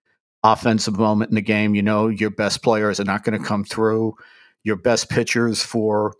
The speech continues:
you know, whatever reason, seize up and they can't get it done. And it's, like, almost like a trance, because that, I remember, the thing I remember most about that two thousand seven collapse, I think it was, to the Phillies, was that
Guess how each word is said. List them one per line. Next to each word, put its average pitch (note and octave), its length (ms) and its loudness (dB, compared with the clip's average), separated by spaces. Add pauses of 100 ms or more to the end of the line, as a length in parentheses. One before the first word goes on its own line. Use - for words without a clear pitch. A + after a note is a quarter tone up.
(400)
you A2+ 80 0
know, G#2 100 -4
whatever G#2+ 400 2
reason, G#2 380 0
seize G#2+ 360 0
up G2+ 220 0
and G2 140 -4
they G2 80 -2
can't G#2 340 -4 (580)
get G#2 160 4
it - 140 -4
done. G#2+ 360 0 (640)
And G#2 420 0 (560)
it's, - 180 0
like, C3 220 4
almost F3 340 4
like A2+ 160 2
a G2 60 -4
trance, C#3+ 560 2
because G#2+ 400 0
that, B2+ 300 4 (320)
I A#2 80 2
remember, C3 420 4
the - 160 -6
thing D3+ 180 2
I D3 60 4
remember B2 380 2
most B2 320 2
about A#2 260 0
that G#2+ 160 0
two B2 160 -2
thousand G#2 560 -2 (380)
seven C3 420 2
collapse, G2 400 0
I G#2 80 -2
think G#2+ 240 -4
it F2 80 -4
was, G#2 200 -4
to G#2+ 100 -6
the G2 100 -6
Phillies, G#2 600 -2
was G#2 220 -2
that G2 200 -2